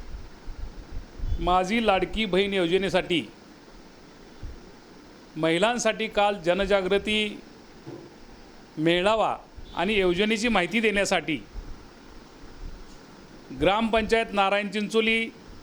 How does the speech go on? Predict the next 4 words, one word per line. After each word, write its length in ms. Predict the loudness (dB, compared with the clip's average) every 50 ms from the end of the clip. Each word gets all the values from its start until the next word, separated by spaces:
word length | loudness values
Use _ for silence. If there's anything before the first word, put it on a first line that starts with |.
| -14 -12 -12 -12 -10 -8 -8 -6 -6 -6 -8 -8 -8 -10 -10 -10 -12 -16 -14 -14 -16 -18 -18 -18 -16 -16 -16 -10 -10 -10 -8 -6 0 0
सरपंच, 500 | 2 2 2 2 0 2 2 2 2 2
ग्रामपंचायत 1000 | 2 2 2 0 0 0 -4 -2 -2 -2 0 2 2 4 4 4 2 -2 -4 -6
उपसरपंच 680 | -6 -4 -2 0 2 2 2 2 0 0 0 0 0
सदस्य 540 | 0 2 4 4 2 2 2 2 2 2